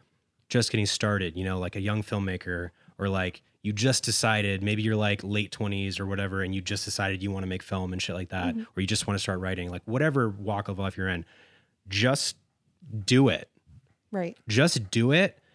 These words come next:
Speaker 1: and don't overthink it, 'cause, like, your first project or your earlier projects, they're not gonna be the best things you, you make. Don't try to make a masterpiece. You're not able to make a masterpiece yet. Don't worry about it.
Speaker 2: Right.
Speaker 1: Just make shit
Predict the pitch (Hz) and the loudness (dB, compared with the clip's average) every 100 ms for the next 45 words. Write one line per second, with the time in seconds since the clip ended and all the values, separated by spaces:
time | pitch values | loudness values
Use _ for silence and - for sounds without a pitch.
0 | _ - 110 123 151 147 147 131 127 151 | _ 0 4 6 8 6 4 2 4 2
1 | - _ _ - 110 113 104 - _ _ | 0 _ _ -4 2 2 2 -4 _ _
2 | - 113 - 143 147 - 151 143 120 110 | -4 -2 2 2 2 2 2 2 2 2
3 | 104 110 127 123 117 120 117 120 113 - | 2 2 2 2 2 0 2 2 -2 -4
4 | - 113 131 139 117 107 117 - 120 113 | 0 0 2 0 0 2 0 0 -2 -2
5 | 107 101 104 101 98 95 101 - - - | -2 -4 -2 0 2 0 -2 -12 -20 -4
6 | 113 120 127 123 127 98 92 - - 95 | -2 2 2 2 2 0 0 -2 -4 -2
7 | 104 - - 117 135 135 - 170 151 110 | -2 -6 -2 2 2 2 2 4 4 2
8 | 101 98 92 - - 85 82 78 - _ | 0 -2 -2 -4 -6 -6 -4 -6 -10 _
9 | 135 156 170 123 92 78 - - 190 - | 4 6 6 4 0 -6 -8 -4 -4 -4
10 | 107 139 139 113 117 139 - - 104 107 | 0 2 4 4 4 4 2 2 2 0